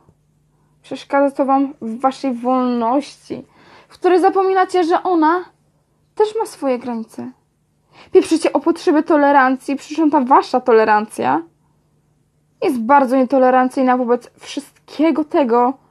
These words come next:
co nie jest zgodne z waszymi chorymi poglądami. Wyzywacie patriotów od nazistów, zapominając o tym, że ich tradycje to także wasi przodkowie,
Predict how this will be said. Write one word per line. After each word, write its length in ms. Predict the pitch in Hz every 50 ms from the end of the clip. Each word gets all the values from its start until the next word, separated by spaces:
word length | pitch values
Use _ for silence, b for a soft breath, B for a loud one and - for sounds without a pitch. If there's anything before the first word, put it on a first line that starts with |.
| _ _ _ _ _ _
co 220 | _ - - 339 359
nie 140 | 302 302
jest 220 | 294 294 277 254 240
zgodne 340 | 240 240 294 302 285 294 277
z 40 |
waszymi 360 | 262 277 285 - 302 285 277 269
chorymi 400 | - - 320 302 294 285 285 269
poglądami. 680 | - 262 269 285 277 277 262 226 220 208 208 226 - _ _ _ _ _ _ _ _ _ _ _ _ _ _ b b b b b -
Wyzywacie 480 | 226 254 220 262 240 269 277 277 302
patriotów 640 | 294 - 277 277 226 233 262 262 285 277 277 285 262 -
od 180 | - 262 233
nazistów, 720 | 247 254 240 226 220 214 - - - 196 214 - _ _ _ _ _ _ _ _ _ _ _ _ _ _ _ _ _ _ b b b b b
zapominając 680 | - 262 240 262 262 269 269 269 262 269 262 262 -
o 120 | - 285 294
tym, 320 | 294 - 254 240 254 254 b b b b b b
że 180 | - 254 262 - - _
ich 280 | - 285 294 311 - -
tradycje 800 | - 277 254 240 214 247 254 - - - 247 214 226 240 254 262 _ _ _ _ _ _ _ _ _ _ _ _ _ _ _ _ _ _ _ _ _ _ _
to 100 | - 311
także 280 | - 330 285 285 294
wasi 400 | 277 269 269 285 285 285 - 359
przodkowie, 680 | 330 - - - - _ - 311 247 226 220 214 233 254